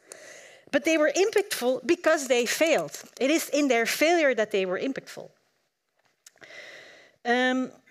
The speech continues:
revolutions, as Clark himself emphasizes, are not just natural events, but political ones. They are made by historical actors with particular objectives and intentions. And when viewed from this perspective,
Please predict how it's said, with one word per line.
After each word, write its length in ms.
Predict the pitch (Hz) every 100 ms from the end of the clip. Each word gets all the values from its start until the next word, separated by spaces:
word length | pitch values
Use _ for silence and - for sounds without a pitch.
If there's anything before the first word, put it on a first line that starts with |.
| - _ -
revolutions, 800 | 330 359 311 311 392 - 269 269
as 240 | - 226
Clark 380 | - 233 247 262
himself 440 | 233 220 233 226 -
emphasizes, 800 | 254 320 320 - 185 190 208 -
are 120 | 247 240
not 240 | 269 311
just 260 | 247 214 202
natural 480 | 202 285 - 240
events, 420 | 185 170 156 190 -
but 240 | 196 -
political 480 | 262 294 392 392 170
ones. 380 | 143 - - - _ - - - - _
They 160 | 233 247
are 80 |
made 400 | 254 240 262 294
by 160 | 240 262
historical 640 | 247 - - 240 240 214 -
actors 500 | 240 240 226 226 -
with 200 | 226 220 _ -
particular 560 | - 233 - 220 214 -
objectives 680 | - 180 302 349 226 226 - -
and 120 | 208
intentions. 800 | 208 208 302 339 - - - - _ _ _ _ _ 262
And 120 | 254
when 120 | 262
viewed 280 | 220 285 339
from 200 | 269 214
this 180 | 285 -
perspective, 680 | 240 - - 208 202 202